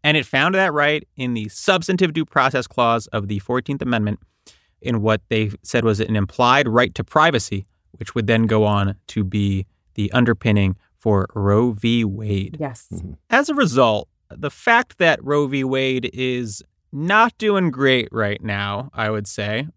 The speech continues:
Speaker 3: Mm-hmm.
Speaker 1: has caused some people to perhaps speculate that any right to contraception you might have is about to get tossed out the window expressly or implicitly, which is, I think, probably,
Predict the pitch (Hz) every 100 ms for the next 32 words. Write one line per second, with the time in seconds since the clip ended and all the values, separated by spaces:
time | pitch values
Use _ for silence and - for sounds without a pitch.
0 | _ - 85 - 143 139 180 175 165 175
1 | 160 160 151 147 143 151 135 - 123 120
2 | 113 - - 247 - 139 127 113 _ 117
3 | 117 113 - 147 156 120 107 135 - 175
4 | - 156 160 - - - 202 - - 76
5 | 123 - 123 110 110 - 127 113 - 107
6 | _ _ _ - 120 113 127 120 127 110
7 | 104 - 120 117 - 117 107 113 113 110
8 | 107 107 104 - 107 - 123 110 - -
9 | 107 107 104 - 127 110 113 - 107 90
10 | - - - _ - 147 143 160 147 226
11 | 233 - _ - - - 202 254 262 254
12 | 226 214 196